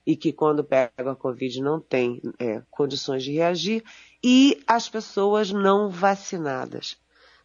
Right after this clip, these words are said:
né? Ele disse que os indicadores mostram claramente isso. Pessoa não vacinada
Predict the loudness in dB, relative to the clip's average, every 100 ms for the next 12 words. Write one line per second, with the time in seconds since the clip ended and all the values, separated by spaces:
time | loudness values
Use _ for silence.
0 | 0 2 4 2 2 0 0 0 -2 -2
1 | -4 -4 0 -2 -2 -4 -2 -2 -2 0
2 | 0 0 -8 0 2 2 0 -6 -10 -8
3 | -10 -10 -20 _ _ _ _ _ -6 2
4 | 2 4 2 4 0 0 -8 -2 0 0
5 | -4 -8